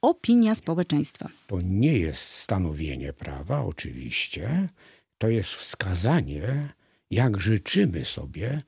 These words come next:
Speaker 2: aby prawo było stanowione. I teraz,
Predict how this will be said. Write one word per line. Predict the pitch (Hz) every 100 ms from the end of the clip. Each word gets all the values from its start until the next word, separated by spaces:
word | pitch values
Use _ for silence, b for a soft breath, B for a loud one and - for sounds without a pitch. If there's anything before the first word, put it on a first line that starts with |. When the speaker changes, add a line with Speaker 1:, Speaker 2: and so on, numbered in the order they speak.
| b
Speaker 2:
aby | b 104 98
prawo | - 87 107 107
było | 90 82 85 82 101 b b
stanowione. | - - - 85 73 67 - _ - _ B B B
I | 101
teraz, | 127 98 -